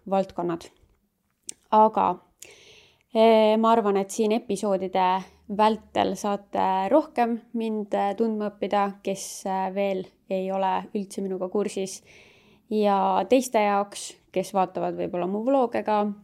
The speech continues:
siis see on lihtsalt selline lisa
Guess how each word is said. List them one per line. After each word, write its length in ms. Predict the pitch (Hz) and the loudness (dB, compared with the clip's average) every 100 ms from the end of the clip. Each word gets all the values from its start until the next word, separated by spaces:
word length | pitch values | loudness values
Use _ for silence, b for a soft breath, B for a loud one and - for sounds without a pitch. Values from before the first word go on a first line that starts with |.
| - - | -18 -18
siis 380 | - 196 190 | -8 -6 -4
see 100 | - | -6
on 120 | 190 202 | -4 -4
lihtsalt 640 | 202 - 180 - - - b b b - | -4 -6 -6 -8 -20 -20 b b b -8
selline 500 | - 208 196 190 185 | -2 0 0 -2 -2
lisa 640 | 214 220 226 220 196 185 | -2 -2 -2 0 0 -2